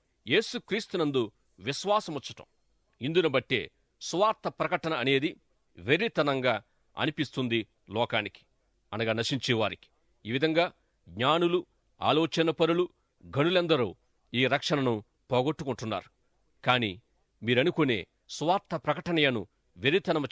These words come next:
చేతనే నమ్మివారిని రక్షించుట దేవుని దయాపూర్వక సంకల్పం. దేవునికి స్తోత్రం. ఇక ప్రవక్తల పరిచర్య చూస్తే,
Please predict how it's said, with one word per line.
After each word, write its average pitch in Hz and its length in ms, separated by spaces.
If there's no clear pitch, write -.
చేతనే 131 340
నమ్మివారిని 151 760
రక్షించుట 139 640
దేవుని 143 560
దయాపూర్వక 131 960
సంకల్పం. 151 580
దేవునికి 113 300
స్తోత్రం. 127 480
ఇక 165 200
ప్రవక్తల 226 440
పరిచర్య 170 480
చూస్తే, 123 500